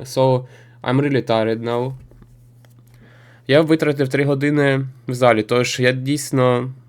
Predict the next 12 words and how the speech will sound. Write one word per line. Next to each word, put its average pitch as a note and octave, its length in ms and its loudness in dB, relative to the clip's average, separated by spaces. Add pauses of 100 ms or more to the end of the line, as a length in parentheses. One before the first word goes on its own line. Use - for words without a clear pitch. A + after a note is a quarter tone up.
уставший A2+ 520 2
зараз. A2+ 480 -6 (2250)
Because. C3 540 0 (260)
Ми C#3+ 60 -2
використовуємо D3+ 540 0
because F3+ 220 0
to D3 60 4
introduce C3 360 0
the C#3 200 -2
reason C3+ 500 -2
for C3+ 100 -4
something. A2+ 640 -2